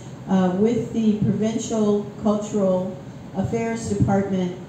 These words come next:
to develop a, uh, presentation on, you know, on the, uh, ethnographic or the, the life of Northern Thai people.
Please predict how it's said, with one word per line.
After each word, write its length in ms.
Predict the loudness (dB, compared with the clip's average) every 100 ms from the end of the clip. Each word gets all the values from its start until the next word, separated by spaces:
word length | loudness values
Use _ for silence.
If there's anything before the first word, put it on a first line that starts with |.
| -16 -16 -10
to 280 | -4 2 4
develop 680 | 6 4 6 6 6 4 2 2
a, 560 | 2 4 4 2 0 0
uh, 560 | 2 4 4 2 0 -4 -12 -14 2
presentation 1000 | 2 4 2 4 6 6 4 0 -2 -4 -2
on, 500 | 0 2 0 -2 -6 -10 -14 -14 -14 0
you 100 | 4
know, 220 | 4 4 0
on 520 | 0 0 0 -2 -4 2
the, 540 | 4 6 4 4 0 0
uh, 280 | 0 0 0
ethnographic 760 | 0 0 0 2 2 2 -2 -4 -12 -14 -14 -14 -16 -16 -16 -4
or 160 | 0 2
the, 420 | 4 4 4 2 -2 -2
the 100 | -2
life 460 | 2 4 4 2 0
of 160 | 0
Northern 420 | 4 6 6 4 0
Thai 580 | 0 2 4 4 4 2 0 4
people. 520 | 4 4 0 -2